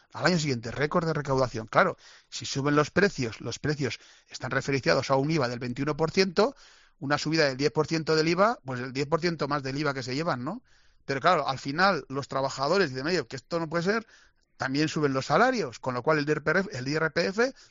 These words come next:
zasca también. Conclusión, claro, luego lo, el I R P F no hacen la deflación. ¿Qué es la deflación? Joder, qué palabras, Carlos. La deflación es que si a ti te suben el sueldo un diez por ciento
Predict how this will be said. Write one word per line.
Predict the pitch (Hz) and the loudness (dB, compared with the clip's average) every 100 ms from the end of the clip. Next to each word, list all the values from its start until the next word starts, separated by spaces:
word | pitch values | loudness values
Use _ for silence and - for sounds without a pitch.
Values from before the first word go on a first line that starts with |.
| _ _ | _ _
zasca | - 165 - - 113 | 2 2 0 -6 -8
también. | - 101 113 147 135 113 _ _ _ _ _ | -10 -10 0 2 2 -2 _ _ _ _ _
Conclusión, | 131 127 131 190 143 107 _ _ _ _ | -8 -4 2 4 2 -2 _ _ _ _
claro, | - 151 131 | 2 4 4
luego | 131 131 147 | -2 0 0
lo, | - 127 | 0 -4
el | 127 123 | -4 0
I | |
R | 143 151 | 0 0
P | - 175 | 2 2
F | 180 190 208 | 2 2 2
no | 143 139 | 0 0
hacen | 143 170 170 170 - - _ | 2 0 -2 -6 -18 -20 _
la | - 127 120 117 | -2 2 4 4
deflación. | 120 113 120 - 185 165 113 | 0 -2 -4 2 2 2 0
¿Qué | 147 | 2
es | |
la | 175 | 2
deflación? | 170 156 175 143 131 | 2 0 -4 -4 -8
Joder, | - 165 | -6 -6
qué | 156 | -6
palabras, | 156 139 135 123 - | -6 -4 -4 -6 -6
Carlos. | 139 123 110 - - - | -6 -6 -10 -20 -18 -2
La | 131 | 0
deflación | 135 135 123 185 190 | 0 -2 2 4 4
es | 160 - | 0 -2
que | 143 | -4
si | - | -2
a | 127 | -4
ti | 170 | -2
te | 185 | -2
suben | 180 185 | 0 2
el | 170 170 | 2 2
sueldo | 185 180 139 | 0 0 0
un | |
diez | 151 156 | -2 -2
por | - 143 | -4 -4
ciento | 175 160 135 135 | -4 -6 -8 -10